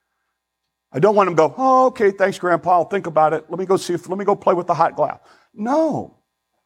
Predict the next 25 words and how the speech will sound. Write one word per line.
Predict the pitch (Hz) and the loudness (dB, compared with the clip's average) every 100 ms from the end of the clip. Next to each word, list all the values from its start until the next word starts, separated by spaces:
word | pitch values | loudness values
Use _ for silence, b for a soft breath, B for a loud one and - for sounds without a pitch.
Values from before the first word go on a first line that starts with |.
| _ _ _ _ _ _ _ - | _ _ _ _ _ _ _ -8
No. | 196 285 285 233 - - _ _ _ _ _ _ _ _ _ _ _ _ _ _ _ _ | -2 0 2 0 -4 -12 _ _ _ _ _ _ _ _ _ _ _ _ _ _ _ _
There | 160 202 | 0 2
may | 208 294 | 2 2
be | 311 | 2
a | 247 | 0
time | - - 233 190 135 | -2 0 2 0 0
that | 156 160 | -2 0
you're | 180 | 2
allowed | 196 139 143 190 139 | 2 4 2 0 -2
past | 147 151 - | -2 -2 -4
the | - | -10
orange | 147 131 113 | -8 -8 -8
tape, | 185 147 | -10 -10
but | 110 | -12
you're | 190 | -10
gonna | 202 131 | -8 -6
know | 135 139 | -4 -4
how | 131 | -6
to | 123 | -8
do | 120 262 | -10 -14
that | 170 - | -14 -16
stuff. | - - _ _ _ _ _ _ _ _ _ _ _ _ _ | -20 -20 _ _ _ _ _ _ _ _ _ _ _ _ _
And | 156 170 | -2 2
at | 156 160 | 0 -2
two | - 226 262 147 151 196 | -10 -4 -2 -2 -4 -8